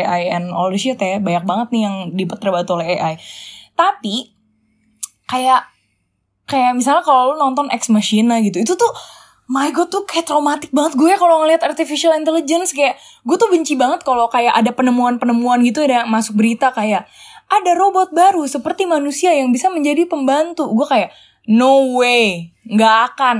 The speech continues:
Nah, jadi gue bilang tuh sama Albert, "Kalau gue ya, Beb, ya, gue bakal berantem sama anak gue pasti.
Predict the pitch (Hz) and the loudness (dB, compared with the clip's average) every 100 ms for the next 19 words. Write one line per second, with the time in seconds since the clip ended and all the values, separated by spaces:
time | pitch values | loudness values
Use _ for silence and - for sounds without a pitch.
0 | 196 170 170 175 180 240 226 233 226 247 | -4 -8 -8 -10 -6 -2 -2 0 0 0
1 | 240 226 196 202 202 202 _ - _ - | -2 -4 -2 0 -2 -4 _ -20 _ -8
2 | 175 180 208 262 214 190 190 170 170 170 | -6 -4 -2 -2 -2 -6 -10 -12 -12 -4
3 | 233 254 247 185 170 185 190 190 185 180 | -2 -2 -2 -2 0 -2 -2 -6 -6 -6
4 | 175 180 180 202 240 240 190 - 226 - | -6 -8 -6 -2 -2 -4 -10 -8 -10 -10